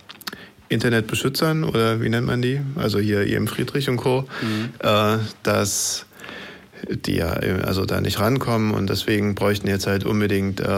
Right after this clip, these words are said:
Speaker 1: wie heißt das richtig? Also jedenfalls den Bundestrojaner.
Speaker 2: Genau.
Speaker 1: Ähm,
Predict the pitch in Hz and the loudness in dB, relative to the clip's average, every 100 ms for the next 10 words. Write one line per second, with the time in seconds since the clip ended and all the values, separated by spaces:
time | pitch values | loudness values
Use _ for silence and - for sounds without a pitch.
0 | 98 101 98 - - - - - - 110 | 0 0 -2 -6 -12 -18 -20 -20 -6 -2
1 | 110 - - 107 123 113 101 98 98 98 | -2 -2 -2 2 4 4 4 2 0 0
2 | 101 127 131 69 69 156 180 - - - | 0 0 0 0 0 0 -2 -10 -14 -10
3 | - - - 117 98 104 104 101 104 | -10 -10 -8 -6 0 2 2 0 -2